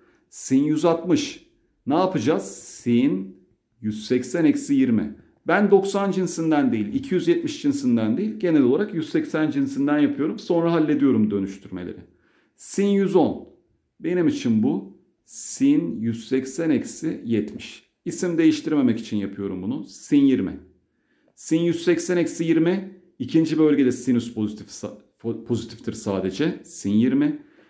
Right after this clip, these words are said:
Sin yüz seksen eksi yetmişten de sin yüz on oldu arkadaşlar. Gördüğünüz gibi bu şekilde,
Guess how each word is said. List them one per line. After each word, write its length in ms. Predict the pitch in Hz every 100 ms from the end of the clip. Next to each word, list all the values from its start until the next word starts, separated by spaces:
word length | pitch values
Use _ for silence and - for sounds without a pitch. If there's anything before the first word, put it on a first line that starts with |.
| _
Sin 240 | - - 185
yüz 200 | 180 170
seksen 320 | 175 160 165
eksi 280 | 151 - 131
yetmişten 640 | 113 117 - 113 110 113
de 340 | 156 170 - _ _
sin 640 | _ - - 147 156 160 -
yüz 320 | 113 113 117
on 100 | 147
oldu 300 | 135 110 104
arkadaşlar. 580 | 95 90 95 92 - 160
Gördüğünüz 600 | 143 127 123 120 123 113
gibi 200 | 110 101
bu 80 | 127
şekilde, 600 | - 107 - 101 135 160